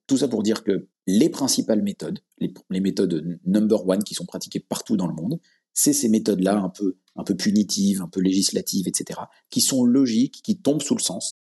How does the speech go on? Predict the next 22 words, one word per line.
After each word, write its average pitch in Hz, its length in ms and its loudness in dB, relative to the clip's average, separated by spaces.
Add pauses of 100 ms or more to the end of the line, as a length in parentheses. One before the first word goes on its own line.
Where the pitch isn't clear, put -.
(260)
mais 104 120 2
qui, 120 140 2
à 110 40 4
mon 113 180 4
avis, 117 200 4
sont 104 180 -4
une 98 220 -2
application 135 800 0 (260)
très 175 200 4
importante 135 360 2
dans 101 120 4
d'autres - 500 0 (280)
types - 160 2
d'agressions, - 500 -4 (460)
mais 101 240 4 (320)
là, 131 320 4
qui, 120 280 0
qui - 140 -2
vont 113 120 2
trouver 127 280 4
leurs 113 140 -2
limites 104 440 0